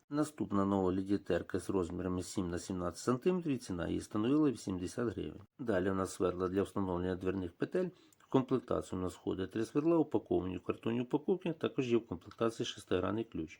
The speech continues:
І вартість такого набору становила сто п'ятдесят гривень. Наступні у нас на огляді комплект біт.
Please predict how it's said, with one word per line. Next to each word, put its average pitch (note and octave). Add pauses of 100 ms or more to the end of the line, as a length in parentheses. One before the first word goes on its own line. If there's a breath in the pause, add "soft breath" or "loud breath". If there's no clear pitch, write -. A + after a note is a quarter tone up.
І C#3+
вартість F2+
такого F#2
набору F2+
становила D3
сто -
п'ятдесят A2
гривень. F2 (380 soft breath)
Наступні A2
у -
нас F2+
на F#2
огляді F2
комплект G2+
біт. D#3